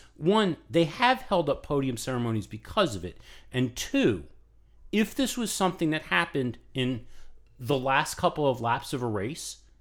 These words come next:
absolutely I could understand not assessing the penalty and saying, "We'll revisit it after race." Totally could understand it. But it's the fact that this happened in the, we didn't even get halfway through the race. That's where I have a problem with it being so long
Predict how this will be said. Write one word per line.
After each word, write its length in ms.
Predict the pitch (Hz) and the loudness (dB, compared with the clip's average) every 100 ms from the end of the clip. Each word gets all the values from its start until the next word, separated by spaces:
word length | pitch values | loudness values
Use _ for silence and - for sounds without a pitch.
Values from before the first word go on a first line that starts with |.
| - _ | -20 _
absolutely 680 | 160 165 - 165 135 117 101 | -4 -4 -2 -4 -4 -4 -4
I 60 | 98 | -4
could 160 | - | -6
understand 680 | 107 113 104 - 120 107 90 - - - - | -4 -4 -4 -6 -6 -4 -6 -10 -20 -20 -10
not 340 | 107 113 123 123 | 0 4 4 4
assessing 440 | - 120 107 113 | 0 -2 -2 -2
the 60 | 101 | -2
penalty 440 | 117 113 107 107 | -2 -2 -2 -4
and 120 | 95 | -6
saying, 280 | - 104 95 | -4 -2 -2
"We'll 140 | 98 | -2
revisit 500 | 98 98 95 87 90 | -2 -4 -4 -6 -8
it 40 | 85 | -10
after 240 | 80 - | -12 -14
race." 240 | - - - - - | -18 -18 -18 -18 -10
Totally 380 | - 214 180 | -4 -2 -2
could 140 | 165 143 | -4 -6
understand 480 | 123 107 - 85 - | -8 -10 -12 -14 -16
it. 180 | - - - - - - - - - - | -20 -20 -20 -20 -20 -20 -20 -20 -18 2
But 100 | 139 | 2
it's 140 | 131 | 2
the 80 | 139 | -4
fact 320 | - 151 143 | 0 0 0
that 120 | 123 110 | -4 -2
this 200 | 156 - | -2 2
happened 500 | 156 151 139 127 - | 2 2 -2 -6 -4
in 160 | 139 127 | 0 2
the, 160 | 113 - - - - - - - - - | 0 -8 -20 -20 -20 -20 -20 -20 -16 -4
we 160 | 190 | 0
didn't 160 | 220 214 | 2 2
even 140 | 202 | 0
get 140 | 185 - | -2 0
halfway 360 | 170 - 160 | 0 0 -2
through 200 | 127 147 | -2 -4
the 80 | 120 | -4
race. 520 | 107 - - - - - _ _ _ _ _ _ _ _ _ _ | -6 -10 -16 -18 -18 -20 _ _ _ _ _ _ _ _ _ _
That's 300 | 180 170 - | -2 -2 -2
where 160 | 156 135 | 0 2
I 80 | 120 | 0
have 180 | 123 113 | -2 -6
a 60 | |
problem 360 | - 120 107 101 | -2 0 2 0
with 140 | 90 | -6
it 180 | 98 95 | -10 -8
being 240 | 104 101 | -4 -4
so 340 | 92 - - 117 | -6 -8 -4 -2
long 480 | 110 110 95 92 | -2 -2 -4 -8